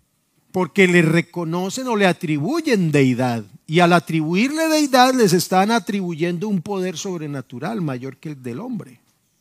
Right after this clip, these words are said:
Por eso se le rinde culto, veneración y adoración.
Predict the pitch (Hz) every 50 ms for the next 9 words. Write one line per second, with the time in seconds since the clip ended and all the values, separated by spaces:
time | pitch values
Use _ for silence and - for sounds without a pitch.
0 | _ _ _ _ _ _ _ _ _ _ _ _ _ _ - - 147 143 151 175
1 | 165 - 262 254 - 220 196 170 156 143 139 139 139 139 135 151 147 - - 170
2 | 240 254 208 - - 151 123 113 135 131 131 131 131 127 120 - - - 139 151
3 | 196 220 196 180 156 135 123 117 110 117 - - - 170 208 247 220 156